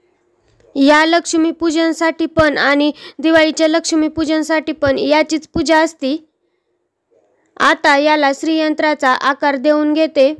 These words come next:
हे जे ओपन भाग आहे हा पूर्ण असा जॉईंट करायचा आडव्या रेषांच्या मदतीनं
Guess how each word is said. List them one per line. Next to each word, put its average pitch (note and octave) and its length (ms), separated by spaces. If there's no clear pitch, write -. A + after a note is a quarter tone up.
हे D4 120
जे C#4 260
ओपन D#4 460
भाग E4 240
आहे D#4 300
हा C4+ 240
पूर्ण C#4 340
असा C#4 240
जॉईंट C#4+ 460
करायचा C4+ 460
आडव्या C#4+ 340
रेषांच्या C4+ 500
मदतीनं C4 680